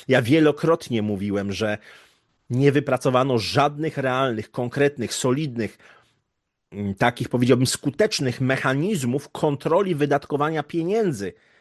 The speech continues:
na Ukrainie, różnych inwestycji i państwowych, i, i tych, które trafiały do prywatnych, do prywatnych inwestorów, także z pomocy publicznej. I tutaj mamy wątek śledztwa, który dotyczy przetargu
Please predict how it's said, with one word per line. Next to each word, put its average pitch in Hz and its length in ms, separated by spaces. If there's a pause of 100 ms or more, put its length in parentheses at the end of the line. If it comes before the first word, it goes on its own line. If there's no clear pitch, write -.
(160)
na 117 180
Ukrainie, 107 540
różnych 127 280
inwestycji 160 840 (480)
i - 80
państwowych, 135 800
i, 110 360 (800)
i 110 180
tych, - 180
które 127 240
trafiały 127 360
do 104 100
prywatnych, 120 560 (420)
do 120 140
prywatnych 120 480
inwestorów, 107 520
także 110 220
z - 60
pomocy 113 340
publicznej. 110 600 (240)
I 127 120
tutaj 185 360
mamy 151 420 (460)
wątek 143 560
śledztwa, 165 560
który 123 240
dotyczy 117 440
przetargu 175 880